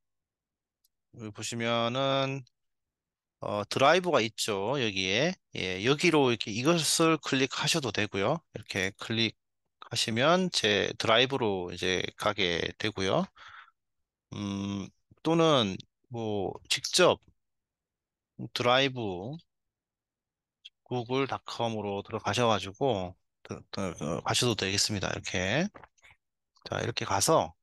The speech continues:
이제 여기서 새로 만들기를 해보겠습니다. 새로 만들기에서 여기 폴더를 하나 만들겠습니다. 여기서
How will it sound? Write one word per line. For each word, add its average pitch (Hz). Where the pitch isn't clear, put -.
이제 107
여기서 151
새로 208
만들기를 131
해보겠습니다. 110
새로 160
만들기에서 113
여기 110
폴더를 190
하나 110
만들겠습니다. -
여기서 143